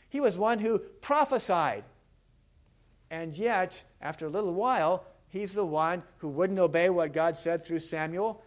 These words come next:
He's the one that wouldn't do what God said for him to do. And so he's the one that turned away. And God's, God relented. God was sad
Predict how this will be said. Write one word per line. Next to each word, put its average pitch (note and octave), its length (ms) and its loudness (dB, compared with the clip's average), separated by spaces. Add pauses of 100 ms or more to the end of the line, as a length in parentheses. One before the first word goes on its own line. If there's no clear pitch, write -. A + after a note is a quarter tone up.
He's E3+ 220 -2
the D#3+ 80 -4
one F3 140 -2
that D3+ 160 -8
wouldn't F3+ 320 -2
do F#3 140 0
what F3 200 -2
God E3+ 240 0
said F3+ 320 -4
for E3+ 100 -8
him E3+ 160 -6
to D#3+ 100 -8
do. G3+ 360 0 (180)
And D3+ 100 -12
so D#3+ 120 -4
he's F3+ 220 -2
the F#3 80 -2
one F3 280 0
that E3 460 -2
turned F#3+ 680 -4
away. E3+ 560 0 (220)
And C#3 180 -8
God's, F3 540 2
God F3 340 2 (220)
relented. D#3+ 600 -2
God E3 360 0
was D#3 240 -4
sad D#3+ 760 -4